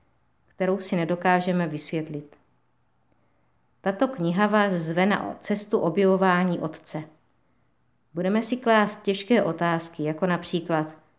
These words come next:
kdo je tento Otec a jak ho můžeme poznat. Ježíš přinesl dobrou zprávu o Otci.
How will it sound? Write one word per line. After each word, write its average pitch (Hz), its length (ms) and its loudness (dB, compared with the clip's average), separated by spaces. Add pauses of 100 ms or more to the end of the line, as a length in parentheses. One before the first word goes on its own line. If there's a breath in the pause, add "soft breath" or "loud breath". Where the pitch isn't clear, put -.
(360)
kdo 196 200 -2
je 208 140 2
tento 165 360 -2
Otec 156 520 -6 (420)
a 165 360 -2 (240 loud breath)
jak 190 160 0
ho 220 140 4
můžeme 175 360 4
poznat. 160 420 -4 (1160)
Ježíš 190 480 0
přinesl 220 480 2
dobrou 175 400 2
zprávu 185 520 2
o 175 240 2
Otci. 160 480 -6